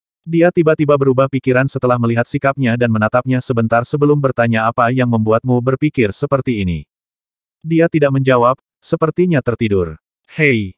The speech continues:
aku berbicara dengan kamu, jangan bermain mati." Dia memelototinya dengan kedua tangan di pinggang, tidak puas diabaikan.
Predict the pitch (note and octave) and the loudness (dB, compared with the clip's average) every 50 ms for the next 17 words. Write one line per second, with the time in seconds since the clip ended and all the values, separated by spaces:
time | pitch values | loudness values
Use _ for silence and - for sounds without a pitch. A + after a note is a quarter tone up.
0 | _ _ - D#3 D3+ - G3 F#3 E3+ D#3 C#3 C#3+ - - C3 C3 C#3+ C#3 C3+ B2+ | _ _ -4 -4 0 2 2 2 4 2 2 0 0 0 2 2 2 2 2 2
1 | B2 B2 B2 - B2+ B2 A2 G2+ G2+ C3 D#3 - _ _ _ C#3+ C3+ C3+ C#3 C#3+ | 2 0 2 0 0 0 0 0 -2 -4 -4 -8 _ _ _ -4 -2 0 2 2
2 | D3 D3 D3 C3+ C3+ C3 B2+ C3 C3+ C3 A2+ G#2 G2 - G2 F2 D#2+ D2 - _ | 0 0 0 0 -2 0 0 0 0 0 0 -2 -2 -2 -4 -6 -8 -8 -14 _
3 | _ _ _ _ - D#3+ E3 D#3+ F3 F#3+ F#3+ F3+ D#3 C#3+ C#3 C3 C3+ C3+ B2+ C3+ | _ _ _ _ -8 -2 0 2 2 2 2 2 2 2 2 2 2 2 2 2
4 | B2+ B2 C3+ C#3+ C#3 B2+ A#2 A#2 A#2+ - B2 A#2 A#2+ B2 - C3 B2+ C3 B2+ B2+ | 2 2 2 2 2 2 2 0 0 0 0 2 2 2 2 0 0 2 0 0
5 | B2 C3 - E3 E3 D3+ B2 G#2+ F#2+ F2 F#2+ G#2 - _ _ _ F3 E3 D#3 D3+ | 0 0 0 0 0 2 2 0 0 -2 -4 -10 -14 _ _ _ 2 2 2 2
6 | - D#3 D#3 C#3+ B2 - A#2+ A#2+ A2+ G#2 G2 F#2+ F#2 - F2+ E2+ D#2 D2+ - | 2 2 2 2 0 0 -2 -2 0 2 0 0 0 0 -2 -2 -2 -6 -12